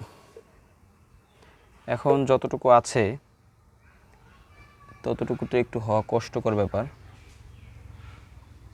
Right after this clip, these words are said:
সবগুলো হবে কি না বুঝতে পারছি না। তারপর আমি দশ এমএল করে, আহ, দুইশো এমএল যদিও এটা, তারপর আমি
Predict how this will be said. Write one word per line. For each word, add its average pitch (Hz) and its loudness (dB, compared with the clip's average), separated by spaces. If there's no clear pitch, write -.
সবগুলো 110 -2
হবে 110 0
কি 107 -6
না 107 0
বুঝতে 101 -4
পারছি 101 0
না। 98 0
তারপর 123 0
আমি 139 4
দশ 147 8
এমএল 151 2
করে, 147 2
আহ, 104 -4
দুইশো 151 2
এমএল 131 4
যদিও 104 0
এটা, 123 -4
তারপর 120 2
আমি 131 4